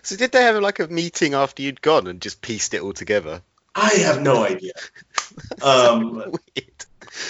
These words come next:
Speaker 2: I
Speaker 1: Must
Speaker 2: don't
Speaker 1: have
Speaker 2: know.
Speaker 1: been, how d-, did you just keep pitching, or were you like, "Okay, I guess
Speaker 2: Yeah, you
Speaker 1: we're,
Speaker 2: just,
Speaker 1: we're done"?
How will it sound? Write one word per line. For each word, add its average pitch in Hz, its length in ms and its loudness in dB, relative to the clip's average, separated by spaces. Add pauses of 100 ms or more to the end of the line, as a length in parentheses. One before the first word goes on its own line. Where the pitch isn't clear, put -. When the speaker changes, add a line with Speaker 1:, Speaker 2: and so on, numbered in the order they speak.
(120)
Speaker 2:
I 131 140 2
Speaker 1:
Must 98 200 -2
Speaker 2:
don't - 20 -14
Speaker 1:
have - 0 -
Speaker 2:
know. 92 180 -8
Speaker 1:
been, 82 80 -20 (100)
how 214 240 -2
d-, 226 100 -18 (120)
did 160 140 -6
you 180 80 -4
just 185 240 0
keep 180 240 -2
pitching, 98 460 0
or 87 140 -6
were 92 100 -6
you 95 160 -6
like, 90 260 -2 (500)
"Okay, 98 420 0
I 101 60 0
guess - 580 -10 (280)
Speaker 2:
Yeah, 277 220 -2
you 269 160 -2
Speaker 1:
we're, 98 60 0
Speaker 2:
just, - 260 -6
Speaker 1:
we're 139 80 -6
done"? 123 320 -2